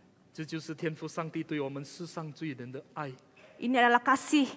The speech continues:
Speaker 2: Allah Bapa kepada kita orang-orang yang berdosa, yang terhilang ini.
Speaker 1: 所以呢，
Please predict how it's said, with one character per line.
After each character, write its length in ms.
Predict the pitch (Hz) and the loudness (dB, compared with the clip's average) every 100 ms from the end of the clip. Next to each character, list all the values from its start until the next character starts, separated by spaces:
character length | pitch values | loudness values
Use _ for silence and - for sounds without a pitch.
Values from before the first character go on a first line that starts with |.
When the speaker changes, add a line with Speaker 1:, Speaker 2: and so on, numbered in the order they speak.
| - - | -4 4
Speaker 2:
Allah 220 | 247 247 | 6 8
Bapa 320 | 240 240 269 | 6 6 6
kepada 320 | 254 247 233 | 4 4 2
kita 320 | 226 262 - 233 | 2 0 2 4
orang-orang 400 | 226 208 220 220 | 4 4 2 0
yang 140 | 214 | 0
berdosa, 480 | 202 190 202 - 214 | 0 0 0 0 -2
yang 140 | 196 | -2
terhilang 420 | 190 202 - 214 196 | -4 -6 -2 -2 -2
ini. 260 | 190 185 156 _ _ _ _ _ _ _ _ _ _ _ _ _ _ _ _ _ _ _ _ _ _ _ - | -2 -4 -8 _ _ _ _ _ _ _ _ _ _ _ _ _ _ _ _ _ _ _ _ _ _ _ -16
Speaker 1:
所 260 | - 160 | -6 -4
以 40 | 160 | -4
呢， 360 | 151 151 151 | -4 -6 -8